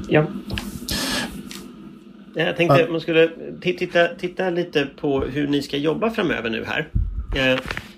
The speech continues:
Speaker 1: för skillnaden mellan de här två underlagen, eh, eller skillnaden, om man ska säga, det som, det som,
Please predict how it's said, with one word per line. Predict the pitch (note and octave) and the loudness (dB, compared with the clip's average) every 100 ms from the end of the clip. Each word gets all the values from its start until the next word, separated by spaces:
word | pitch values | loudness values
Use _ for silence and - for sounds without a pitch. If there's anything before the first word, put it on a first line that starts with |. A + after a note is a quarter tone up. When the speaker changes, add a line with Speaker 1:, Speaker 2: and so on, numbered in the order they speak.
| - - | -20 -14
Speaker 1:
för | - F#3 | -2 2
skillnaden | G#3+ F#3+ G#3 G#3+ G3+ | 4 4 4 2 2
mellan | E3 B2+ | 4 2
de | B2+ | 2
här | A#2+ A2+ | -2 -2
två | B2 A#2+ | -2 0
underlagen, | B2+ A2+ C#3+ G3 D3+ A2+ B2 D#3 - - | 0 2 2 2 0 0 -4 -6 -8 -6
eh, | C#3+ C3 C3 | 2 4 4
eller | C3+ | 0
skillnaden, | - E3 E3+ D#3+ D3 | 2 2 4 2 0
om | C#3 | -2
man | |
ska | C3+ | -4
säga, | D3 D3 | 0 2
det | D3 | 2
som, | D3 D#3 - | 2 -2 -2
det | D#3 | -4
som, | D#3 | -2